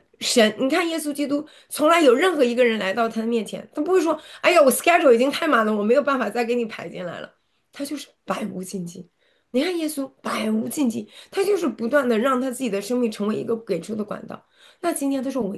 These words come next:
一举一动跟基督的样式是一样的，不仅是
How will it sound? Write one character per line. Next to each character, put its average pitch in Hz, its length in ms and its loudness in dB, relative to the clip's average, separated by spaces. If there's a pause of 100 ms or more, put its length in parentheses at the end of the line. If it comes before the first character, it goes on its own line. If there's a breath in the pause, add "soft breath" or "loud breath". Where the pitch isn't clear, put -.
一 226 100 0
举 - 180 -10
一 - 100 -12
动 - 200 -10
跟 190 160 -8
基 190 160 -14
督 202 160 -12
的 190 120 -10
样 202 180 -10
式 - 100 -18
是 - 160 -16
一 - 180 -12
样 - 140 -14
的， - 80 -18 (360 soft breath)
不 302 100 -4
仅 202 180 -4
是 190 240 -6